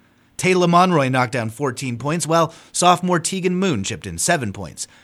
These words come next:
Junior Cece Gilmore was in foul trouble in the second half, but still managed to get four points and eight rebounds. Sophomore Lyrics Thompson and freshman Kamea Medina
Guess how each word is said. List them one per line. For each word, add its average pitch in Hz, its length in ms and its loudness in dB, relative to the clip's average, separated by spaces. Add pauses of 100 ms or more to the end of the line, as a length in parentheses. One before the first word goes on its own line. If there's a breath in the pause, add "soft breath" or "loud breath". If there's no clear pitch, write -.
(120 soft breath)
Junior 160 360 0
Cece 165 380 0
Gilmore 170 360 0
was 160 200 2
in 151 200 0 (180 loud breath)
foul 185 400 6
trouble 143 340 -2
in 160 100 0
the 127 60 -2
second 139 340 0
half, 117 340 0
but 160 180 -2
still 180 240 0
managed 175 380 -2
to 95 80 -8
get 90 140 -8
four 120 220 -6
points 147 300 -6
and 139 100 -4
eight 156 160 -2
rebounds. 135 540 -2 (300 soft breath)
Sophomore 131 580 4
Lyrics 160 400 0
Thompson 165 400 0
and 92 160 -4 (180 loud breath)
freshman 170 440 2
Kamea 185 340 6
Medina 180 380 2